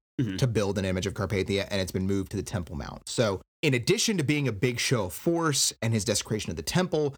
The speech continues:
Speaker 2: they're kicking off this big open mark application center where you go in, you get your mark application, you go kiss the feet and worship the image, and then you are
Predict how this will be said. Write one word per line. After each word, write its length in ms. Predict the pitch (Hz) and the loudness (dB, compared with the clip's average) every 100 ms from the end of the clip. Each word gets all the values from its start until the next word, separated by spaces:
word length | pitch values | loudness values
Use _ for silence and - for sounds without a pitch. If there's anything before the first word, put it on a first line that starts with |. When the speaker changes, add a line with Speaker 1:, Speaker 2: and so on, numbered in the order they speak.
| _ | _
Speaker 2:
they're 180 | 117 92 - - | -4 -4 -8 -4
kicking 320 | - 156 143 | -2 0 0
off 300 | 135 127 - | 2 0 0
this 120 | 120 | -4
big 720 | 107 98 127 123 120 110 107 - _ - | -4 -2 0 2 0 -2 -6 -8 _ 0
open 600 | 117 117 117 98 98 85 _ | 0 2 -2 0 -4 -6 _
mark 420 | 107 107 120 110 - | -2 2 2 0 2
application 720 | 107 104 104 - 110 101 98 90 | 2 2 -2 -2 0 0 -2 -2
center 540 | - 90 95 87 85 - _ - | -2 -2 -2 -2 -4 -10 _ -4
where 160 | 107 | -2
you 140 | 92 90 | -2 0
go 260 | 143 147 | 2 2
in, 240 | 135 127 110 | 0 0 0
you 80 | |
get 220 | 101 113 123 | 0 0 0
your 60 | |
mark 240 | 120 110 117 | 2 2 0
application, 720 | 107 104 117 104 - 104 95 | 0 -2 0 0 0 -2 -2
you 80 | |
go 180 | 95 101 | 0 -2
kiss 300 | - - 117 | 0 0 0
the 120 | - | -2
feet 360 | 101 - 107 101 | -4 0 0 0
and 200 | 95 95 | -2 0
worship 300 | 98 95 87 | 0 -2 -4
the 140 | 92 92 | -2 -2
image, 360 | 92 90 90 - | -2 -4 -6 -6
and 120 | 95 | -4
then 300 | 90 90 95 | -2 -4 -4
you 220 | 98 92 | -4 -4
are 320 | 87 87 87 | -2 0 -2